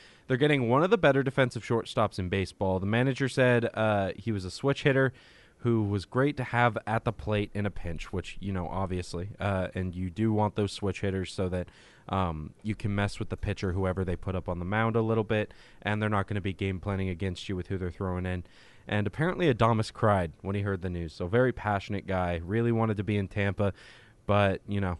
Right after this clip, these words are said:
not everything's always gonna work out. But he gets traded for, uh, Fires-, or Fire Eisen and, uh, Rasmussen. They're two relief pitchers. Uh, Fire Eisen, he's a twenty-eight-year-old relief pitcher. Right now he's oh and two,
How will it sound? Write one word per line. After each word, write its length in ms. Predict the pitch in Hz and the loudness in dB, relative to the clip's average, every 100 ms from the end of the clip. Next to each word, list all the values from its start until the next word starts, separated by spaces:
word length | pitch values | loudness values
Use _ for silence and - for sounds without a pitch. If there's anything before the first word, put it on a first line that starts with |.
| - | 0
not 220 | 110 120 | 4 6
everything's 380 | 117 117 110 107 | 4 2 0 2
always 280 | 101 101 92 | 2 2 0
gonna 160 | 98 | -2
work 240 | 90 87 - | -2 -2 2
out. 240 | 135 139 - _ _ _ _ _ _ _ _ _ | 4 4 -2 _ _ _ _ _ _ _ _ _
But 160 | 127 127 | -2 -2
he 160 | - 170 | 2 4
gets 180 | 185 | 4
traded 460 | - - 160 156 135 | 4 4 6 6 2
for, 300 | - 135 120 | 2 6 6
uh, 320 | 107 87 87 - | 6 4 0 -6
Fires-, 540 | - 135 165 156 117 - - | -6 4 8 8 4 -4 -6
or 320 | 120 117 107 - _ - | 0 2 2 -2 _ -20
Fire 420 | - 123 143 120 | 0 4 8 6
Eisen 380 | 95 87 98 113 - - - _ - | 4 0 -4 -8 -8 -20 -20 _ -2
and, 240 | 113 113 | 2 4
uh, 160 | 107 101 | 4 4
Rasmussen. 640 | 113 - 117 107 101 92 | 2 2 0 0 -2 -2
They're 180 | 104 101 | 0 -2
two 260 | - 135 | 0 0
relief 400 | 139 135 117 113 - | 2 2 0 -2 0
pitchers. 520 | 117 - 117 110 - - - - | 0 2 0 0 -4 -20 -20 -6
Uh, 500 | - 113 110 107 104 - | 4 6 8 6 4 2
Fire 280 | 131 127 131 | 6 8 8
Eisen, 340 | 127 - 135 | 8 4 0
he's 180 | 120 90 | 0 -2
a 20 | |
twenty-eight-year-old 800 | - 135 139 139 139 139 135 131 | -2 2 4 4 2 4 6 4
relief 380 | 127 120 120 - | 4 2 0 0
pitcher. 340 | 127 - 156 | -2 0 -2
Right 240 | 139 101 110 | 0 0 2
now 160 | 113 | 2
he's 140 | 113 104 | 2 0
oh 220 | 110 110 | 0 2
and 120 | 107 | 0
two, 360 | - 104 104 | 0 2 2